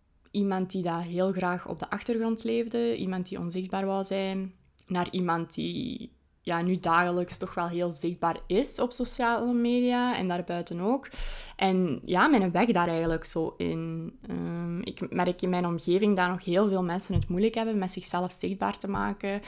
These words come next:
Dat heel veel mensen ook nog niet goed, ja, het belang daarvan inzien, hè, waarom dat je dat moet doen. En dacht, weet je wat, ik ga dat eens in een, een podcast gieten en ja, ik ga het gewoon eens allemaal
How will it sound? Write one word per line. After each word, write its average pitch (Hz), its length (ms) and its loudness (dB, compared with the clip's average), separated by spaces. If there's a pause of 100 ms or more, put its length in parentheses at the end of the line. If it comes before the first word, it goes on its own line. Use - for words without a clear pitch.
(280)
Dat 180 120 -2
heel 185 160 2
veel 196 100 0
mensen 185 340 -2
ook 196 140 -6
nog 190 180 -4
niet 196 200 -4
goed, 190 420 -2 (460)
ja, 202 320 4
het 185 200 0
belang 185 340 2
daarvan 208 320 4
inzien, 208 480 4
hè, 196 180 2
waarom 185 320 0
dat 190 160 0
je 208 60 -2
dat 190 120 0
moet 185 280 -2
doen. 190 520 0 (800)
En 180 440 2 (160)
dacht, 190 420 -2
weet 208 180 0
je 220 80 -2
wat, 240 280 4
ik - 140 -8
ga 196 100 -2
dat 190 100 0
eens 190 180 0
in 190 140 0
een, 190 260 -2
een 185 100 -8
podcast 214 520 -2
gieten 202 560 -2
en 185 360 -4 (800)
ja, 180 220 2
ik 220 280 -8
ga 196 60 0
het 185 120 -4
gewoon 190 160 0
eens 190 120 2
allemaal 190 800 0